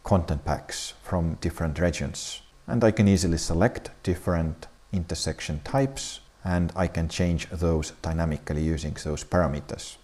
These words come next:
And if I move forward, I can select my new proposal, and in here I do have also a small bridge, yes, and also for bridges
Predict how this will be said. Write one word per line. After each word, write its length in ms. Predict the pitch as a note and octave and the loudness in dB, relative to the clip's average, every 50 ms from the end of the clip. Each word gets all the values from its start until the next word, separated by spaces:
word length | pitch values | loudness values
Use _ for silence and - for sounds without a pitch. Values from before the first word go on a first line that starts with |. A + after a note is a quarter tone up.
| - - - - - | -20 -20 -20 -14 -6
And 220 | - G#3 G3+ D#3+ | -2 2 4 6
if 160 | C3 A#2 - - | 6 6 8 8
I 160 | G#2 G2 F#2+ | 8 8 8
move 200 | F2+ F2 D#2+ - | 6 4 2 2
forward, 460 | - - E3 F#3 E3 B2 G#2 F2+ - - - - - - | 4 6 8 8 10 8 8 6 4 -6 -16 -18 -14 -6
I 120 | - G2+ F#2 | -4 -4 -4
can 260 | - - F2+ F2 E2+ | -2 -2 -2 0 0
select 460 | - - F2+ F2 F2+ F2 - - - | 0 0 2 2 2 2 0 -2 -2
my 480 | F2+ E2+ E2 E2 E2 E2 E2 E2 D#2+ D#2+ - - - - | 0 0 2 2 2 2 2 0 -2 -4 -6 -14 -10 -2
new 220 | - F#2 G2+ C#3 D3 | 4 6 6 6 6
proposal, 720 | D3 C#3 - - - C#3 C3+ C3 B2 B2+ B2+ B2 B2 C3 - - - - - | 6 2 2 4 6 8 8 8 8 6 4 4 2 2 -2 -8 -18 -10 0
and 180 | - G#2 F#2+ F2+ | 2 4 6 6
in 120 | F2+ F2 | 6 4
here 480 | E2 - - B2+ C3 B2+ A#2+ A#2+ A#2 A2+ - - - - | 6 6 8 10 10 10 8 8 4 2 -4 -14 -8 -2
I 120 | F#2 F#2 | -2 0
do 200 | E2 - F#2 F#2 | 2 4 4 4
have 260 | E2 E2 G2 F2 E2 F2 | 4 4 2 2 4 6
also 440 | F2 F2 E2+ - - - - D#2+ | 6 4 4 2 0 -4 -2 0
a 340 | D#2+ D#2+ D#2+ D#2 D#2 D#2 D2+ - - - - | 0 2 2 2 0 -2 -4 -8 -12 -18 -14
small 540 | - - - F#2 F2 E2 E2 D#2+ D#2 D#2 - - - - - - | -10 -4 0 2 2 4 4 2 2 0 -4 -10 -20 -16 -8 -2
bridge, 540 | E2+ F#2 G#2+ C#3 C#3+ - - - - - - - - - - | 4 6 6 4 4 0 -8 -10 -12 -14 -16 -20 -20 -16 -8
yes, 440 | - F3 F3+ B2+ - - - - - - _ _ - - | -4 -2 -2 -2 -2 -6 -12 -14 -16 -20 _ _ -10 -4
and 160 | G2+ F#2 F2 F#2 | 0 2 6 6
also 320 | F#2 F#2 F2 - - - | 6 6 6 2 -2 -4
for 200 | - - F#2 D#2+ | 0 2 0 0
bridges 760 | - - F#2+ A2+ C3 - - C#3+ D3+ D3+ - - - - - | 2 4 4 4 4 4 2 0 0 0 -4 -8 -10 -12 -14